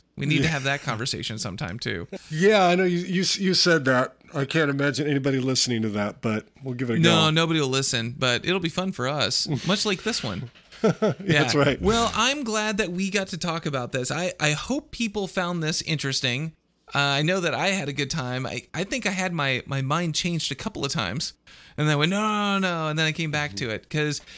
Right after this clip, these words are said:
Speaker 1: it's true. Fender makes excellent stuff, period.
Speaker 2: Yes, they
Speaker 1: Like,
Speaker 2: do.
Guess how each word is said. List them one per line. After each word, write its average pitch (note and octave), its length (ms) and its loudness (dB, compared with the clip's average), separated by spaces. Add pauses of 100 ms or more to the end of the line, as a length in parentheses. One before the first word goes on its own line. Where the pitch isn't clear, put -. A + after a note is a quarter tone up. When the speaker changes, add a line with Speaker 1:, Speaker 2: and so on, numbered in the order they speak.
Speaker 1:
it's F3 220 2
true. A#3 300 -2 (220)
Fender G#3+ 380 0
makes F3+ 280 -2
excellent D#3+ 460 -2
stuff, - 640 -2 (640)
period. B2 480 0 (800)
Speaker 2:
Yes, B2+ 200 0
they D3+ 120 4
Speaker 1:
Like, D3 60 4
Speaker 2:
do. D#3 280 4